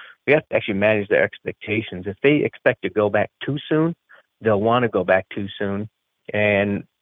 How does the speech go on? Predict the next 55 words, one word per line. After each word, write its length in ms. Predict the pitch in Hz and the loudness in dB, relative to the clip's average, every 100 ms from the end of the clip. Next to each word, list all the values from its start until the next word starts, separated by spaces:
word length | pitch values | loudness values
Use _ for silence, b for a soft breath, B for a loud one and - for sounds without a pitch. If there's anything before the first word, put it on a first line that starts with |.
| _ | _
the 80 | 113 | -6
parents 420 | - 143 131 123 - | -2 0 0 -2 0
feel 140 | 123 | 0
pressured 640 | - 110 113 131 117 117 | 2 0 0 0 2 2
and 260 | 110 95 92 B B B B | 2 0 -6 B B B B
they 100 | 110 | 0
wanna 440 | 117 123 117 107 98 | 2 4 4 2 0
let 220 | 113 117 110 | 0 0 0
them 280 | 113 107 | -4 -4
get 180 | 101 117 | -2 -2
back 260 | - 104 113 | 0 -2 -2
into 120 | 107 | -2
their 200 | 98 92 | -2 -2
fun 200 | - 110 | -2 -2
activities, 600 | 104 - 117 120 107 98 | -2 0 0 2 0 -2
and 120 | 104 | -6
then 240 | 104 107 101 | -4 -4 0
all 100 | 98 | 0
of 60 | |
a 60 | 101 - | -2 -2
sudden 240 | 107 107 | -2 -2
they 120 | 95 | -4
hurt 200 | 95 131 | -4 -4
themselves 420 | 107 101 - 113 92 | -6 -8 -4 -4 -4
again. 380 | 95 95 92 92 b b b b _ - | -10 -8 -8 -10 b b b b _ 0
So 300 | 110 101 98 - | 4 4 2 2
there, 140 | 117 | 2
it's 240 | 117 135 | 2 2
a, 220 | 143 113 104 _ _ _ _ _ _ | 4 4 2 _ _ _ _ _ _
the 80 | 143 | 2
easy 240 | 170 170 | 2 0
part 360 | - 143 139 120 | 0 4 4 2
is 140 | 104 | -4
the 100 | 98 - | -6 0
surgery. 460 | 120 120 135 143 - | 0 2 0 -2 -4
The 140 | - 92 | -6 0
hard 240 | 120 123 | 2 2
part 200 | 120 117 | 2 2
is 100 | 107 | 0
the 100 | 95 | -2
recovery 420 | 98 - 98 101 | -6 0 0 0
process. 460 | - 104 - - 98 - | -4 -2 -2 -4 -8 -6
I 80 | 101 | -2
tell 200 | 135 113 | 2 2
that 160 | 101 - | 2 0
pa-, 140 | 113 - | -2 -2
to 80 | - | -8
patients 380 | - 110 107 101 | -2 -2 -2 -6
all 240 | - 107 | -2 0
the 60 | 104 | -2
time. 340 | - 104 92 | -2 -2 -2
I 60 | 95 | 0
have 180 | 113 110 | 0 0
the 60 | |
easy 460 | 107 110 101 104 - | 0 0 -2 -8 -12